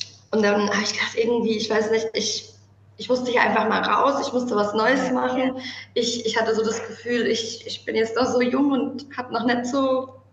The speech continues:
Speaker 1: das erreicht, was ich eigentlich wollte. Und, äh, habe mich dann umgeguckt und bin, äh, in die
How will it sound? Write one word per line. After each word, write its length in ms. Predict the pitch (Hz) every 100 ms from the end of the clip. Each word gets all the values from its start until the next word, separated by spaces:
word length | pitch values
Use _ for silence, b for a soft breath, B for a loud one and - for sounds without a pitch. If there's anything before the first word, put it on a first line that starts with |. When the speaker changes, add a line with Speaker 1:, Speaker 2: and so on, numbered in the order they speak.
| -
Speaker 1:
das 180 | 233 -
erreicht, 420 | - - 208 - -
was 140 | 247
ich 160 | 277 -
eigentlich 420 | 220 262 277 277
wollte. 560 | 277 285 285 294 320 B B B B B -
Und, 600 | 143 226 233 233 240 - -
äh, 160 | 214
habe 180 | 208 226
mich 100 | 208
dann 160 | 202 185
umgeguckt 520 | 262 294 294 262 247
und 220 | 226 208
bin, 300 | - 208 214 202
äh, 360 | 180 185 185
in 140 | 190 185
die 380 | 196 190 -